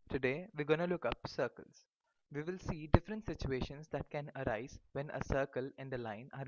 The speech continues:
given in a plane and number of tangents possible from a point and the length of tangents. What do we mean by a plane,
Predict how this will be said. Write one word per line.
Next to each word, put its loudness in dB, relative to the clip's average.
given -4
in -8
a -6
plane 2
and -6
number 2
of 6
tangents -2
possible 4
from 0
a -2
point -2
and -4
the -4
length -2
of 0
tangents. -6
What 8
do 2
we 0
mean -2
by 0
a -2
plane, -6